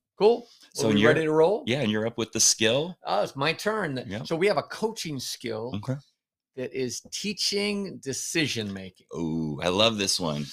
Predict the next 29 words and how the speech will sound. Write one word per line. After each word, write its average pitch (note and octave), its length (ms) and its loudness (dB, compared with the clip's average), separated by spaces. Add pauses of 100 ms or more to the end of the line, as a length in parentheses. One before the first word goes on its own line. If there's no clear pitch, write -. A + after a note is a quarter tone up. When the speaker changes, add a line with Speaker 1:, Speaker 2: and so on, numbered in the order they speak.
(440)
Speaker 1:
So D3 360 4
this F3 240 0
is D#3 100 -2
a D#3 60 4
new C#3 240 2
one. A#2+ 140 0
I've A#2 160 0
gone C3+ 240 2
down B2+ 320 2
this A#2 180 -4
rabbit A2+ 400 2
hole, A2 720 0
and, G2+ 160 -8
you G#2+ 80 -8
know, G#2 80 -6
I'm A2 300 -4
this - 440 -12
kind A2+ 140 -10
of A2+ 60 -6
semi-retired G#2+ 880 -4
guy G#2 320 2
that's G#2 400 -12
reading A2 540 -8
a G2+ 100 -4
whole A2 320 0
bunch A2 320 -4
of A2 80 -12
stuff G#2+ 400 0
on G2 260 -8